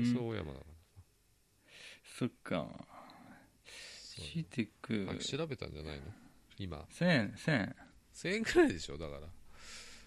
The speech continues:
Speaker 2: まあ、僕が言ってるやつはまた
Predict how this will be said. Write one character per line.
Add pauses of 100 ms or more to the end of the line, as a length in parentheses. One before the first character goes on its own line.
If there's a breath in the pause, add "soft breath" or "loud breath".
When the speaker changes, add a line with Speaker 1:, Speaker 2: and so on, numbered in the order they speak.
(1200 loud breath)
Speaker 2:
ま
あ、
僕
が
言
っ
て
る
や
つ
は
ま
た